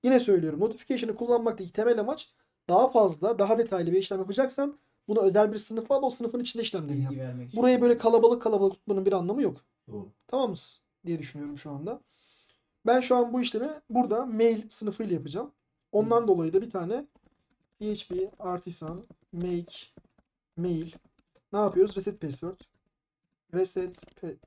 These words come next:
Speaker 1: reset password. Sonra da yine maili ekliyorum. Bu işlemimiz şurada şimdi oluştu. Geldi.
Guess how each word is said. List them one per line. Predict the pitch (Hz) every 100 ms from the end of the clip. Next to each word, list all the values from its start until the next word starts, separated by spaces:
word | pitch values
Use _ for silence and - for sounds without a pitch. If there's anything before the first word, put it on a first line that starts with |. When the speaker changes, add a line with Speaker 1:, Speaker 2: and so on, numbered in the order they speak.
| _ _ _ _ _ _ _ 185 _ 196
Speaker 1:
reset | 160 151 147 -
password. | 160 143 - - - 143 147 175 - - - - _ _ _ _ _ _ _ -
Sonra | 190 180
da | 190
yine | 190
maili | 175 175 165 160
ekliyorum. | 185 - 156 131 151 - - _ _ _ _ _ _ _ _ _ _ _ _ _ _ _ _ _ _ _ _ _ _ _ _ _ _ _ _ _ _
Bu | 196
işlemimiz | 196 - 165 160 190 - - 156
şurada | 170 180 135 165
şimdi | 165 156 151
oluştu. | 160 143 127 - 175 220 _ _ _ _ _ _ _ _ _ _ _ _ _ _ _ _ _ _ _ _ _ _ _ _ _ _ _ _ _ _ _ _ _ _ _ _ _ _ -
Geldi. | 156 127 123